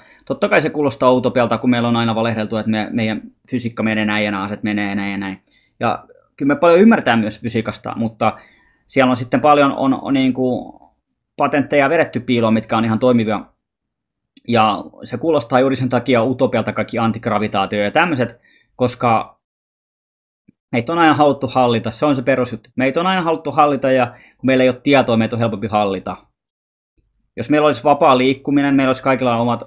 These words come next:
niin kuin antigravitaatioalukset, mitkä olisi vaikka kolmio asunnon kokoiset, niitä voisi asuukin muuten. Mä voitaisiin asua missä vaan, aina jos joku, jossain tulee huono laki, mä voitaisiin lentää toiseen maahan tai toiseen kaupunkiin tai toiseen planeettaan jopa, niin, niin tota,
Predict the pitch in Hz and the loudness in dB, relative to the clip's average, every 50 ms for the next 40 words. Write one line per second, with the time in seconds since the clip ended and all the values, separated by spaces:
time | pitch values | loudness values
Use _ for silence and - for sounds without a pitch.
0 | - - 82 117 117 110 117 117 117 117 110 117 113 107 104 104 107 98 - 107 | -12 -8 -6 -6 -2 -2 0 -2 -2 -2 -4 -4 -4 -4 -4 -6 -8 -6 -4 -2
1 | 104 104 104 104 - 110 101 107 98 - 110 107 - - 104 - - 107 - - | -2 -2 -2 -4 -6 -8 -10 -10 -8 -8 -8 -8 -6 -8 -10 -8 -8 -12 -12 -12
2 | _ _ _ - _ _ _ _ _ _ _ _ _ _ _ - - 127 117 107 | _ _ _ -20 _ _ _ _ _ _ _ _ _ _ _ -2 0 0 0 2
3 | 113 110 90 104 113 117 120 110 107 - 113 - - 107 107 98 110 107 107 110 | 0 0 -2 -2 -2 -2 -2 -2 -2 -2 -4 -4 -4 -8 -6 -4 -4 -4 -2 -4
4 | 110 104 - - 123 113 123 110 - - 107 101 104 107 117 123 120 123 120 120 | -6 -4 -2 -4 -2 -2 -4 -8 -6 -6 -6 -6 -4 -4 -4 -4 -2 -2 -4 -4
5 | 123 107 117 117 123 135 123 - 113 107 107 101 107 110 110 110 107 - 113 - | -4 -2 0 2 2 2 0 -2 -4 -2 0 0 0 0 0 -2 -4 -6 -10 -10
6 | 110 - - - 120 113 - 117 110 110 104 107 120 165 170 156 143 139 131 - | -12 -14 -8 -8 -8 -6 -4 -6 -6 -4 -4 -2 0 0 0 2 0 -2 -2 -2
7 | 135 117 113 110 117 117 - 123 117 113 107 113 104 - - _ _ _ _ _ | -4 -4 -2 -2 -4 -4 -4 -4 -4 -4 -2 -2 -4 -6 -8 _ _ _ _ _
8 | _ _ _ _ _ _ _ _ _ _ - 131 123 117 117 113 113 113 110 104 | _ _ _ _ _ _ _ _ _ _ -2 0 0 2 2 2 4 4 2 2
9 | 107 107 - 107 104 - 113 107 107 107 104 104 101 92 104 98 107 101 98 - | 0 -2 -4 -4 -6 -4 -4 -4 -4 -4 -6 -6 -6 -6 -8 -8 -8 -8 -8 -10
10 | 110 104 107 98 - 127 120 113 113 110 107 - _ 104 101 98 98 98 - 101 | -10 -12 -12 -8 -2 0 2 2 2 0 -2 -4 _ -10 -8 -8 -10 -10 -8 -8
11 | 101 101 101 101 104 101 98 104 104 - 107 98 95 85 71 | -8 -6 -6 -6 -8 -8 -8 -10 -10 -8 -8 -8 -8 -8 -12